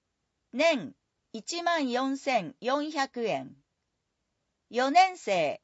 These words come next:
から六年生。年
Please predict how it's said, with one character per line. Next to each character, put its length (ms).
か 160
ら 300
六 340
年 260
生。 420
年 400